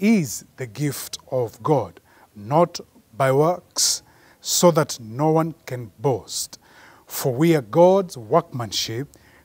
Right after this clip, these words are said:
created in Christ Jesus to do good works, which God prepared in advance for us to do." I want to again remind us that the key reason of you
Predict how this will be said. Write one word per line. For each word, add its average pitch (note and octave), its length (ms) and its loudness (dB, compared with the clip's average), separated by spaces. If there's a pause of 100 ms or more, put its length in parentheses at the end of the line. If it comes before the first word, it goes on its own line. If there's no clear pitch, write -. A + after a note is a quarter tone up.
(120)
created F#3 600 -4
in E3+ 120 -4
Christ E3 580 -2
Jesus A2+ 600 -6 (360)
to - 140 -14
do C#3 260 -2
good G#3 240 -4
works, - 680 0 (360)
which B2 340 -10
God D#3+ 500 4
prepared C#3 580 -4
in A#2 300 -12
advance A#2 720 -8 (300)
for A#2+ 320 -10
us A#2 340 -8
to C#3+ 100 -14
do." C3 300 -4 (540)
I - 40 -6
want G#3 260 4
to E3+ 360 2
again C#3 360 -2
remind D#3+ 440 -2
us - 240 -10 (440)
that C3+ 200 -6
the D3 100 -6
key B3+ 400 -4
reason F#3 640 -4 (460)
of B2 440 -8 (200)
you F#3 340 2